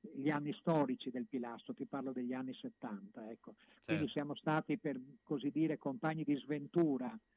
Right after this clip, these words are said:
Speaker 1: ecco, in, in, in una situazione che era molto, ma molto particolare. E poi, cioè, cosa, cosa, cosa si può dire se non ripetere tutto quello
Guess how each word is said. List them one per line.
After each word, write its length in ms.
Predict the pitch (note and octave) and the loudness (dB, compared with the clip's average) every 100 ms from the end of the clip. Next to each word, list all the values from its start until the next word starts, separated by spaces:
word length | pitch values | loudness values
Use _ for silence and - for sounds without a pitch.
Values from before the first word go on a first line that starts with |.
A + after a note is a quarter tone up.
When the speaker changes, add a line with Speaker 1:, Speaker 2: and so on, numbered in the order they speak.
| - | -10
Speaker 1:
ecco, 380 | C#3+ E3+ - C3 | -8 -8 -8 -8
in, 160 | C3+ G#3 - - - - | -8 -10 -14 -20 -18 -2
in, 200 | D#3+ D3 D3+ | -2 -2 -2
in 200 | D3 D3 | -2 -2
una 200 | D3 C#3+ | -4 -2
situazione 840 | C#3 - C#3 - D3 D3 C#3+ - | -2 0 0 2 2 2 0 -2
che 180 | C3 C3 | 0 2
era 220 | C3+ B2+ - - - | 0 -2 -8 -18 -2
molto, 400 | C#3 D3+ C#3+ D3 | 4 4 4 2
ma 100 | C#3 | 2
molto 320 | C#3 C#3+ C3+ | 2 2 0
particolare. 800 | C#3 - B2+ C3 B2+ A#2 A2 A2 _ _ | 0 0 0 0 -2 -2 -6 -10 _ _
E 140 | - C#3+ | -4 0
poi, 440 | D#3+ E3 E3 C#3 | 4 6 6 2
cioè, 280 | - C#3 B2+ | 0 0 0
cosa, 360 | - C#3+ C#3 B2+ _ | 0 0 0 -2 _
cosa, 300 | D3+ D3 C#3 | 0 2 0
cosa 260 | - D3 D3 | 0 0 0
si 180 | - | -2
può 180 | C3 D#3 | 0 2
dire 360 | D#3 E3 D3+ C3 - | 4 4 4 0 -4
se 120 | C#3 | -4
non 520 | C#3 D3 C#3+ C#3+ C#3+ C#3+ | -2 -2 -2 -4 -4 -2
ripetere 680 | C3+ - D3 D3 C#3+ C#3 - | -2 0 2 2 2 0 2
tutto 340 | F3+ - D#3 | 0 2 -2
quello 640 | - D#3 D#3+ D#3+ D#3+ D#3 | 2 2 4 4 4 0